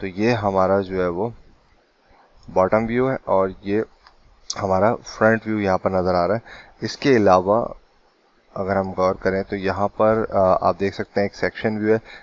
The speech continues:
जिसके अंदर further, अ, जो geometrical shapes हैं उनकी detail दी हुई है और दो जो है वो यहाँ पे detail view भी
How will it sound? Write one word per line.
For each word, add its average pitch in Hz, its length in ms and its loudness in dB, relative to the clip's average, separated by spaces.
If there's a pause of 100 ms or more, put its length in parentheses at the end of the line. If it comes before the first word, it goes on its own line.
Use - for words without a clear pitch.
(160)
जिसके 101 300 -4
अंदर 104 240 0
further, 107 560 2
अ, 92 1000 2
जो 98 80 -8
geometrical 92 500 -2
shapes 107 360 -2
हैं 95 60 0
उनकी 95 220 -8
detail 95 420 -2
दी 113 120 -2
हुई 117 160 0
है 120 100 0 (500)
और 95 500 6 (1200)
दो 131 240 2
जो 110 160 0
है 95 140 4
वो 95 140 0
यहाँ 92 160 2
पे 117 340 -2
detail 98 500 0
view 95 280 -8
भी 123 280 -6